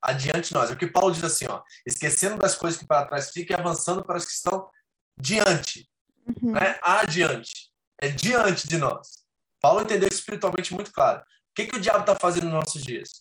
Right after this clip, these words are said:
Speaker 1: Qual é a astuta estratégia dele? É tirar o nosso foco daquilo que é importante e colocar naquilo que é urgente.
Speaker 2: Hum.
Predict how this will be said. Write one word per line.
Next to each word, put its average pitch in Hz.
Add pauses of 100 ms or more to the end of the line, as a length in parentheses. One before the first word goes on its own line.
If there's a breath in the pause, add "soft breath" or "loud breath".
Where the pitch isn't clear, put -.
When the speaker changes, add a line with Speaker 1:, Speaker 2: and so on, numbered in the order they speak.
Speaker 1:
Qual 196
é 247
a 180
astuta - (240 loud breath)
estratégia 170
dele? - (120)
É 123
tirar 120
o -
nosso 170 (100)
foco 117
daquilo 117
que 117
é 120
importante -
e -
colocar 123
naquilo 135
que 143
é 143
urgente. 123 (500)
Speaker 2:
Hum. 190